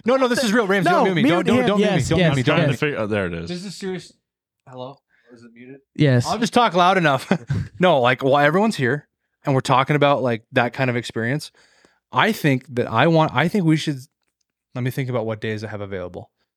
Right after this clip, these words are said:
Speaker 1: The second and last
Speaker 3: Hmm.
Speaker 1: weekends of hunting
Speaker 3: Let me
Speaker 1: season.
Speaker 3: think about what days I have available.
Speaker 1: The, the second and last,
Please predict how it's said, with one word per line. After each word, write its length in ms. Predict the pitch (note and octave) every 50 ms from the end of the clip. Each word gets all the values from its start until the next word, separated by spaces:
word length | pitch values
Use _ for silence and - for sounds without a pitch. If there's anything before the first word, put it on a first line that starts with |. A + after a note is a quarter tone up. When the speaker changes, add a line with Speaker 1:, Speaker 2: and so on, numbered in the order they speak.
| _ _ _ _ _ _ _ -
Speaker 1:
The 100 | C3+ C3
second 460 | A#2 - - E3+ D3 C#3+ - E3+ F3 C#3+
and 160 | D3+ C#3+ C3+
last 340 | A#2+ A#2 B2 B2+ C3 A#2+ -
Speaker 3:
Hmm. 60 | C#3
Speaker 1:
weekends 320 | C3+ D3 B2+ C3 B2 A#2+ A#2
of 100 | B2+ -
hunting 200 | - A#2 D#3+ E3
Speaker 3:
Let 100 | E3 D#3+
me 100 | D#3+ D#3+
Speaker 1:
season. 160 | D#3 C#3+ D#3
Speaker 3:
think 180 | D3+ C#3+ C3+ C3
about 300 | A#2 G#2+ G#2+ G#2 F2+ D#2
what 160 | G#2+ G#2+ G#2+
days 240 | G#2+ G#2 G#2 G2+ F#2
I 80 | G2+ F#2+
have 200 | F2+ F#2+ G2 F2+
available. 500 | F2+ F2+ F#2 F#2+ F2+ F2 - - - -
Speaker 1:
The, 100 | D#3 F3+
the 140 | D3+ D#3 C3+
second 360 | - - D3+ D3+ - G3 F#3
and 120 | E3+ D#3 C#3+
last, 300 | C3+ C3+ C#3 C3 -